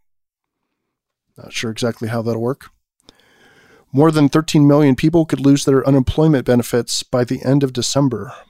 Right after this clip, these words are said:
And I think this combined with the coming eviction deadlines are a huge concern for me when it comes to the economy.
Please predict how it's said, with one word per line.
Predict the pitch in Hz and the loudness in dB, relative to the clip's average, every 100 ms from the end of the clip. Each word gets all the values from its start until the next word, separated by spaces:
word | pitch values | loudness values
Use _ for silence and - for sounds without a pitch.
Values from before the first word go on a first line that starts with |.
| _ | _
And | 127 117 113 117 - _ _ _ | -6 -2 -4 -6 -16 _ _ _
I | 127 | -6
think | - 131 | -2 -2
this | 123 135 | -2 -2
combined | - 131 120 127 123 | 0 -2 0 -2 -2
with | - | -8
the | 117 | -6
coming | 131 127 120 | -2 0 0
eviction | 107 110 - 147 139 | -2 -4 -2 -2 -2
deadlines | 151 156 156 160 - _ _ _ _ _ _ - | -2 -2 -2 -4 -8 _ _ _ _ _ _ -12
are | 117 | -10
a | |
huge | 110 131 123 - | -4 -4 -4 -2
concern | 120 - 123 123 | -2 0 0 0
for | - 127 | 0 -2
me | 135 | -2
when | 120 | -2
it | - | -6
comes | 123 113 | -10 -8
to | 117 | -8
the | 113 | -8
economy. | 104 120 120 135 | -6 -6 -4 -6